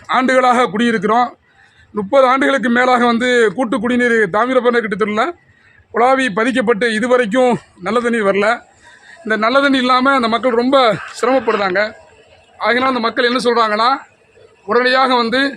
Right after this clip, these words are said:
இங்க நல்ல தண்ணீர் வேணும், இன்னொரு பகுதிக்கு வந்து தண்ணீர் தேங்கி கட்டி தண்ணீர் வர வைக்கிறாங்க." எங்க பகுதியில அந்த தண்ணீர் தேங்கி கட்டினா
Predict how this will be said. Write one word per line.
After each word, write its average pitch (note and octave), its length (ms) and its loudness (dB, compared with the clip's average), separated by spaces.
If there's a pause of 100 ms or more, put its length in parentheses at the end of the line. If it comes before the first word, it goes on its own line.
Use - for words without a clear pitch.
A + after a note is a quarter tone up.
(280)
இங்க G3+ 160 -8
நல்ல G#3+ 240 0
தண்ணீர் C4 220 -2
வேணும், A3+ 320 0 (580)
இன்னொரு D4 440 2
பகுதிக்கு B3 460 0
வந்து B3 240 2 (920)
தண்ணீர் C4+ 260 2
தேங்கி A#3 440 0 (260)
கட்டி G#3+ 460 -2 (480)
தண்ணீர் A#3+ 540 0 (200)
வர A3+ 140 0
வைக்கிறாங்க." G#3+ 380 0 (600)
எங்க B3+ 260 0
பகுதியில C#4 420 0 (120)
அந்த B3 260 -2
தண்ணீர் B3+ 300 0
தேங்கி B3 240 0
கட்டினா A#3+ 380 0